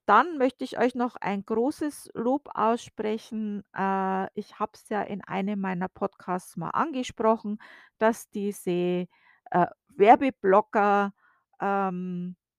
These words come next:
leider, ähm, sehr schlecht sind für <laughs> meinen Blog. Ähm, einfach, äh, es gibt ja Kosten, um das alles am Laufen zu halten,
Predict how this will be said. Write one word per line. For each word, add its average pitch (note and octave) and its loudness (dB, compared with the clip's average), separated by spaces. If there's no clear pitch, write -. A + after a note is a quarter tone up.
leider, G#3 2
ähm, F3+ -4
sehr F3+ -4
schlecht F3+ -4
sind B3+ -4
für C4 -4
<laughs> C4+ -2
meinen - -14
Blog. - 2
Ähm, F#3 -4
einfach, F#3 -8
äh, - -12
es - -16
gibt - -10
ja F3 -6
Kosten, - -2
um G3+ -6
das G3 -8
alles F#3 -2
am F3 -4
Laufen B3 4
zu G#3+ -6
halten, G3+ 0